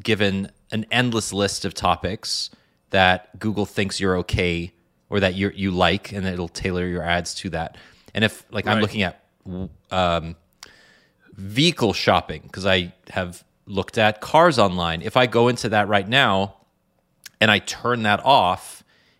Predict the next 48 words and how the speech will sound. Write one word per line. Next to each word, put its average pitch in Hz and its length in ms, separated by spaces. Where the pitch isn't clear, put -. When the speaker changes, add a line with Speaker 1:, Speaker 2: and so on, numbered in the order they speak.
Speaker 1:
it 113 140
will 113 140
just - 280
assume 123 460
that 104 100
I'm 104 140
not 104 220
interested 104 500
in 95 220
looking 98 400
for, 92 640
looking 101 420
at 95 240
ads 95 300
related 90 360
to - 120
vehicle 98 400
shopping 123 420
anymore. 123 500
Speaker 2:
Yeah. 117 220
Speaker 1:
But - 180
I 117 80
think 147 240
My 117 240
Ad 110 200
Center 107 320
is, 95 220
like, 95 180
much 104 380
more 104 180
explicit - 540
about 113 280
this, 117 220
and 107 80
you 92 60
can 92 140
turn 101 240
it 92 180
up - 220
and 92 200
down, 98 540
sort 95 220
of, 90 140
uh, 104 160
you 110 120
know, - 280
with 104 220
a 87 140